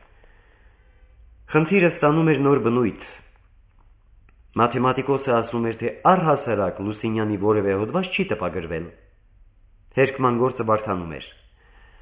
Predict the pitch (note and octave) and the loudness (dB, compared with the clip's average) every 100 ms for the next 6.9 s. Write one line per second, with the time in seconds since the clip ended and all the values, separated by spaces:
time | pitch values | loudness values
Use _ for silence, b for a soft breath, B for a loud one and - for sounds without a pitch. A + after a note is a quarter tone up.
0 | b b b b _ G#2+ B2+ C3 A#2+ B2+ | b b b b _ 0 0 2 2 2
1 | B2+ C3 C3 B2 A2+ A2 A2 A#2 A2 G#2+ | 2 -2 -4 -2 -2 -2 -4 -4 -4 -4
2 | G#2+ G#2+ G#2+ G#2+ G#2+ G#2 G#2 G2+ G2+ G#2 | -4 -4 -2 0 -2 -2 -2 -2 -2 -4
3 | A2 G#2+ G2 G#2+ F2+ F#2+ F2+ - G#2 C3+ | -6 -6 -6 -6 -10 -10 -10 -8 -2 -2
4 | E3 B B B B B - A2 G#2 C#3+ | -2 B B B B B -2 -2 0 -4
5 | D3 A2 G#2 G2 - G2+ - D3+ - C#3+ | -4 -8 -6 -6 -6 -10 -6 -8 -6 -6
6 | D3 C#3+ C#3+ G#2+ F#2 G2+ G2+ F#2 E2 | -4 -4 -2 -2 -2 -2 -4 -4 -8